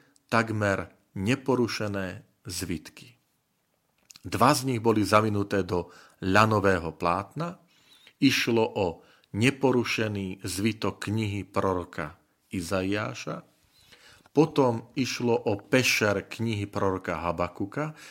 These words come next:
Pešer je niečo ako komentár. Čiže nebolo to biblická kniha, ale komentár ku biblickej knihe. A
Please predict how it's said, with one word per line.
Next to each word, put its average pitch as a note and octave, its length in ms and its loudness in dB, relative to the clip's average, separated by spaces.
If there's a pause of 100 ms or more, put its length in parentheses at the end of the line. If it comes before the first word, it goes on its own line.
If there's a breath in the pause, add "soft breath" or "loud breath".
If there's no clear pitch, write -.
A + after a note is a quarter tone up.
(100)
Pešer A#2+ 320 -2
je F#2 80 -6
niečo G#2+ 240 -6
ako F#2 240 -8
komentár. F#2 720 -6 (240)
Čiže E2 240 -12
nebolo G#2+ 320 0
to E2+ 80 -6
biblická G#2 480 0
kniha, A2+ 240 -6
ale G2+ 160 -2 (320 loud breath)
komentár A#2+ 560 2
ku - 160 -14
biblickej F2+ 480 -8
knihe. A#2+ 400 -8 (720 loud breath)
A - 20 2